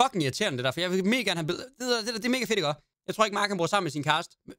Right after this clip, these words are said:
øh, så det er mega fedt, at han bare kan få lov til at indrette sig sådan, som han vil. Og jeg bor også sammen med min kæreste. Men den eneste måde, jeg kan få et billede til at komme op og hænge på, det vidste jeg også er noget, som, øh, som Karoline gerne vil op og hænge. Hun vil godt have de der, øh, basic, øh, Dior-plakater op, du kan få for to hundrede kroner inde på en eller anden discount-hjemmeside.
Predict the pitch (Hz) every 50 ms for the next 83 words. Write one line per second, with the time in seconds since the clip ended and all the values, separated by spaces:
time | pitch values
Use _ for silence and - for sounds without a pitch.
0 | _ - 160 156 151 151 151 - 185 190 214 233 226 190 196 196 196 175 180 185
1 | 165 175 185 165 - 185 185 165 127 120 117 165 160 143 123 127 143 160 147 131
2 | 135 131 _ _ _ _ _ _ _ - 220 240 220 202 202 - - 208 185 208
3 | 226 185 139 143 135 147 - - _ _ _ _ _ _ _ _ _ - 202 196
4 | 214 254 294 285 - 214 208 214 220 226 196 175 170 - - - 196 240 240 -
5 | - - - 170 180 170 156 147 185 220 185 175 151 143 - _ _ _ _ _
6 | _ - 302 240 226 233 - - 180 170 202 208 - - _ - 170 170 170 180
7 | 190 202 208 - - 175 151 139 139 131 127 127 127 131 - 143 127 - 147 131
8 | 151 202 220 175 151 139 135 127 123 131 139 123 123 120 131 131 _ _ _ _
9 | _ _ _ _ _ _ _ _ 294 294 247 180 175 202 214 208 170 185 208 202
10 | 196 185 165 151 135 127 123 113 - 190 208 247 220 - 170 151 127 123 131 123
11 | 120 120 104 101 - 151 147 143 147 147 143 131 - 156 147 147 185 233 - 190
12 | 156 - - 135 123 123 127 151 147 - 151 127 143 - - 190 185 170 - 165
13 | 143 131 127 123 120 113 - 202 190 170 151 143 - 165 175 190 175 160 165 160
14 | 165 151 143 151 160 139 139 127 - 180 180 208 220 185 147 131 131 113 127 120
15 | 113